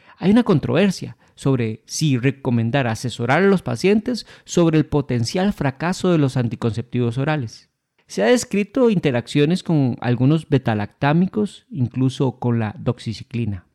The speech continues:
pero no hay una versión contundente. Por lo tanto, se le puede explicar esta teoría a la paciente y recomendarle, ¿por qué no?, que utilice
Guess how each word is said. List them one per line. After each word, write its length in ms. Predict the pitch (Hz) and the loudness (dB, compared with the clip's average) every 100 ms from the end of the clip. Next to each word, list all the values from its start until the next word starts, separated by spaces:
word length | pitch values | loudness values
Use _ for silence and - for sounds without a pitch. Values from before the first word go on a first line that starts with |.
| _ - | _ -4
pero 440 | 143 139 135 131 - | -2 0 0 -4 -2
no 260 | 156 190 | 0 2
hay 240 | 196 196 196 | 2 0 0
una 420 | 147 151 156 156 _ - | 0 2 0 -4 _ -4
versión 680 | 131 117 - 160 196 233 226 _ | -2 -2 0 2 2 0 -4 _
contundente. 800 | - 135 120 117 117 107 - - _ _ - | 2 2 4 2 2 0 -4 -20 _ _ 0
Por 120 | 254 | 4
lo 100 | 254 | 4
tanto, 440 | 240 190 185 247 - | 4 2 0 -4 -2
se 180 | - | 2
le 80 | 247 | 2
puede 240 | 226 233 240 | 4 2 2
explicar 460 | - - 185 202 | 0 -4 0 0
esta 200 | 240 - | 0 -2
teoría 320 | - 175 214 | 0 0 2
a 40 | 233 | 0
la 120 | 208 | -2
paciente 540 | 160 - 302 240 113 - _ _ _ _ _ - | -4 -2 0 -2 -4 -12 _ _ _ _ _ 0
y 120 | 185 | 4
recomendarle, 800 | 147 127 127 127 135 165 101 - _ - | 4 4 4 4 4 2 -2 -8 _ -8
¿por 200 | 113 107 | -6 0
qué 140 | 165 | 2
no?, 320 | 175 147 175 _ _ _ _ | 4 2 0 _ _ _ _
que 100 | - | -2
utilice 720 | 160 - 120 180 208 - 120 | 0 0 0 0 0 -4 -10